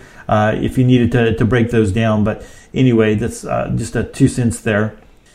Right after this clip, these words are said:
A Velcro back brace available at the home improvement stores is a little saver for when you pull out your back.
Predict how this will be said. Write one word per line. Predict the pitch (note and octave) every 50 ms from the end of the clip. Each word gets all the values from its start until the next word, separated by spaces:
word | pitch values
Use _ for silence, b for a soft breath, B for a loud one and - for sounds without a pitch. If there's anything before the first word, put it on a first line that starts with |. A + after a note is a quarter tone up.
| b b b
A | C#3+
Velcro | C3 C#3 F3+ G#3 G3 - G#3+ G#3 F#3+ C#3
back | A2+ C3+ C3+ C#3+ C#3 -
brace | A#2+ C3+ C#3 C#3 C3+ -
available | C#3 B2 C3 B2+ C3 C3 B2+ C3+ C3
at | -
the | C3+ B2+
home | A2+ D3 C#3+ C3+ C3+ C#3
improvement | C#3 C#3 C3+ A#2+ - - C3+ C3 B2 A#2 B2 A#2+ A#2
stores | - - B2+ B2 B2+ C3 B2+ C3
is | B2 A2
a | B2+
little | B2 B2+ C#3 D3 C#3
saver | - - C#3 C3 B2 B2 B2 B2+
for | - B2+
when | B2 A#2+ B2+ B2 B2
you | A#2+ A2+
pull | A#2 - - - C#3+ C3+ B2+
out | A#2+ A#2 A2+ - -
your | A2+ G2
back. | F#2+ A2+ G#2+ G#2 G#2 - -